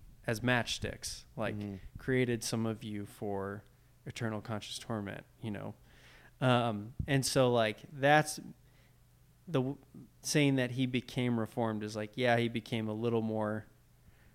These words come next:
Speaker 1: uh, possibly, like, just using explicitly Calvinist ideas, like, as his brand. But then they sort of suggest that maybe he's doing it cynically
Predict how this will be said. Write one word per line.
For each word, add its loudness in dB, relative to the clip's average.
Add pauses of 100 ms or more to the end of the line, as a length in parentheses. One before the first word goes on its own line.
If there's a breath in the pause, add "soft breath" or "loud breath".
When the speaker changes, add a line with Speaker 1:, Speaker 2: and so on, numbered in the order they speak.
(300 soft breath)
Speaker 1:
uh, 0 (100)
possibly, -2
like, -6
just -6
using -4
explicitly -8
Calvinist -6 (720 loud breath)
ideas, 0
like, -6 (180)
as -6
his -8
brand. -6 (840 soft breath)
But 4
then 4
they 8
sort 6
of 0
suggest 4
that 0
maybe 2
he's 0
doing 0
it -4
cynically -2